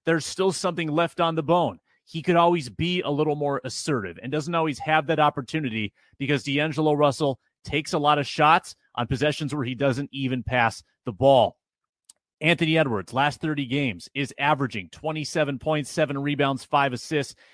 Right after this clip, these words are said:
He's slashing forty-seven percent field goal, thirty-seven percent three, seventy-eight percent free throws in those thirty.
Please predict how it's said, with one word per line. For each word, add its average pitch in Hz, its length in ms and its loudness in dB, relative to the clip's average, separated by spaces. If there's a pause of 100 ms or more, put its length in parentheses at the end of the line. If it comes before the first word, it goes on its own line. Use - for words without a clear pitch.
(100)
He's 127 200 -10
slashing 143 580 0 (340)
forty-seven 170 560 2
percent 147 380 -4
field 139 260 -2
goal, 135 200 -2
thirty-seven 156 680 -4
percent 131 480 -6
three, 135 400 -2 (180)
seventy-eight 147 600 -2
percent 139 340 -4
free 143 160 -6
throws 101 420 -4
in 151 200 -2
those 131 240 0
thirty. 123 400 -4